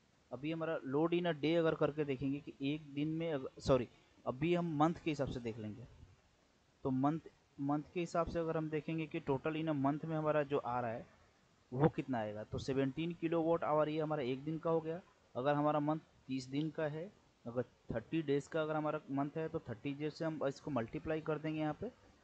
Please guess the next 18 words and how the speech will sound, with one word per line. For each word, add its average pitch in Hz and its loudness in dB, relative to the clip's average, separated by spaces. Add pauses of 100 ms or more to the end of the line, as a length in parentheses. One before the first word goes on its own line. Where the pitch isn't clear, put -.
(160)
तो 139 2
ये 139 2
हमारा 139 2
जो 135 2
भी 147 0
निकल 151 -2
के 143 -4
आएगा 143 0
ये 147 -2
पूरा 139 0
month 127 2
का - -2
हमारा 143 2
unit 127 2
निकल 120 -2
के 214 -4 (460)
आ 123 2
जाएगा। 104 -4